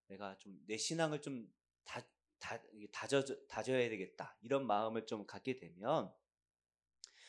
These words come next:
먼저 우리는 내 신앙의 규칙을 정해요. 그래서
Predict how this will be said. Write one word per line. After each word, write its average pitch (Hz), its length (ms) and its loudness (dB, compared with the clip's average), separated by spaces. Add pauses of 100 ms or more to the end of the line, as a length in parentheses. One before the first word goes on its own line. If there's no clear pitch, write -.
(140)
먼저 131 600 6
우리는 120 380 -6 (360)
내 117 240 -2
신앙의 151 420 -6
규칙을 - 460 -4
정해요. 98 760 -6
그래서 101 340 -10